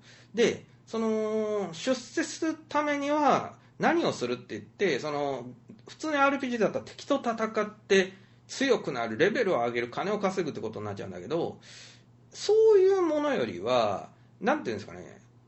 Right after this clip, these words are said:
社会の役に立つというか、まあ、上の言ってくるそのタスクをこなすだよね。だから、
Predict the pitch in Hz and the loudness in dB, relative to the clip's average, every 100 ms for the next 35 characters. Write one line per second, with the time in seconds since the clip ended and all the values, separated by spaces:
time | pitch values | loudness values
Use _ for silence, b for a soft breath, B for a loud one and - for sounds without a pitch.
0 | _ _ - - 339 359 294 202 151 120 | _ _ -4 2 4 6 4 4 2 2
1 | 123 - 240 170 165 - 185 - - 127 | 0 0 0 0 -2 -2 -4 -4 -4 -4
2 | 117 107 101 - 113 113 139 196 196 190 | -2 -4 -6 -4 -6 -6 -2 -2 0 0
3 | 277 339 349 339 311 - - - 277 294 | 4 6 6 6 2 -2 -10 -6 -4 0
4 | 208 131 127 117 110 - - - - 240 | 0 0 -2 -6 -4 -4 -4 -8 -14 -2
5 | 240 226 196 190 202 190 - 73 78 - | 0 2 2 2 0 -4 -12 -16 -20 -20
6 | b b b - 214 190 165 | b b b -4 2 4 2